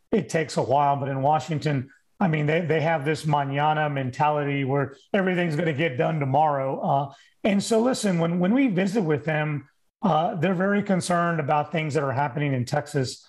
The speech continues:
Uh, y-, you know, in, in our visits, you know, going back to our visits with Senator Manchin, when you compare how you vote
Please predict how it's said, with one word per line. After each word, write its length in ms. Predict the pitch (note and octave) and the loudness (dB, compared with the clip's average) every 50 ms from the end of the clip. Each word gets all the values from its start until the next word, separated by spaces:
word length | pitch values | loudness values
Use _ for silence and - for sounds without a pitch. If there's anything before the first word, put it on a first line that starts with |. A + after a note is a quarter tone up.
| _ _ _ _ - | _ _ _ _ -2
Uh, 180 | - E3 F3+ - | -2 0 0 2
y-, 200 | A#3 G3+ A3+ - - | 2 2 2 2 2
you 180 | B3 G#3 F#3+ | 2 2 2
know, 280 | F3 E3+ E3+ E3+ E3 F#3 | 2 0 0 0 0 0
in, 100 | A3 G3 | 0 0
in 220 | G3+ A#3+ G3+ E3 | 0 0 0 0
our 120 | D#3+ E3 F3 | 2 0 0
visits, 720 | D3 F3 F3+ E3 F3+ F3 D#3+ - - - - - - _ _ _ - | 0 0 0 0 0 0 -2 -4 -8 -10 -10 -14 -20 _ _ _ 0
you 80 | G#3 F3 | 0 2
know, 80 | E3+ | 2
going 260 | B2+ C#3+ E3 F3+ F3 | 2 2 2 2 2
back 220 | D#3+ E3+ E3 F3 E3+ | 2 2 0 0 0
to 80 | - | 0
our 80 | D#3+ D3+ | 0 0
visits 320 | C3 D#3 E3 D#3 E3+ D3+ | 0 0 0 -2 -2 -2
with 120 | D3 C#3+ B2 | -2 -2 -2
Senator 360 | - F3 F3+ E3 D3+ C3+ C3+ | 0 0 0 0 0 -2 0
Manchin, 600 | B2+ C#3 C#3+ E3+ F3+ - - - C#3 C3+ B2 B2+ - _ _ _ _ _ _ - | 0 0 2 0 0 -2 -2 -4 -4 -4 -6 -8 -14 _ _ _ _ _ _ 2
when 240 | F#3+ F3+ E3+ D3+ | 2 2 2 2
you 100 | E3 G#3+ | 0 0
compare 520 | A#3+ - B3 A3 G3 - D#3+ G3 G3 G3 F3+ | 0 0 0 -2 0 0 0 2 2 2 0
how 200 | B2 C#3+ F3+ F#3 | 0 0 0 0
you 220 | F3 D#3+ D#3+ D#3 | 0 0 0 0
vote 420 | C#3 B2 D#3 E3 E3 E3 F3+ - | 2 2 2 2 2 0 -2 -4